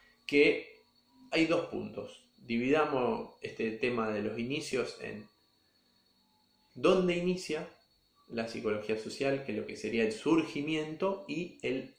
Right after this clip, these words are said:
florecimiento, por así decirlo, el auge, donde se em-, empieza a dar más producción.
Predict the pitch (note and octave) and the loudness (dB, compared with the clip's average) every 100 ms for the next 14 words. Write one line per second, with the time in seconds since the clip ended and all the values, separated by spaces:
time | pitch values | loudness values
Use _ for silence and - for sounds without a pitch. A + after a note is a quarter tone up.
0 | _ - D3 C#3+ C#3 A2 A2 A2 G2+ G2+ | _ -2 6 8 8 4 -2 -4 -4 -8
1 | - - - _ _ - _ _ _ _ | -12 -14 -14 _ _ -20 _ _ _ _
2 | _ G2+ G#2 A#2 A2 B2 C3+ D3 - - | _ -4 -2 0 0 2 4 4 4 -4
3 | - A#2+ G#2+ G#2+ G#2+ G#2+ - G2+ G#2 G2+ | -10 -4 0 2 4 2 -2 -4 -4 -4
4 | G#2+ A2 - - - A2 A2+ C3+ C3 B2+ | -6 -8 -10 -16 -8 -4 -2 0 2 2
5 | A2+ A2+ C3 - A2 G#2+ G#2+ - F#2+ - | 2 2 2 2 0 0 0 -4 -6 -6